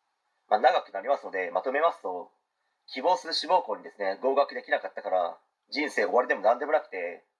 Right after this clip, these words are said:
むしろそこから別の道を模索することによって、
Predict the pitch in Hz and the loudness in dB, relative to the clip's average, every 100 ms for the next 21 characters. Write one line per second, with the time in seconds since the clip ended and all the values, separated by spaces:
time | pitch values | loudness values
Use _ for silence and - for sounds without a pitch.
0 | _ - 156 - - 117 135 143 127 104 | _ -8 -2 -2 -2 -8 0 4 4 2
1 | - 113 - 143 143 - 131 127 147 - | 0 -12 -8 -6 -6 -4 -4 0 -2 -2
2 | - 143 151 151 107 85 - 92 82 | -14 -14 -6 -4 -4 -6 -4 -2 -2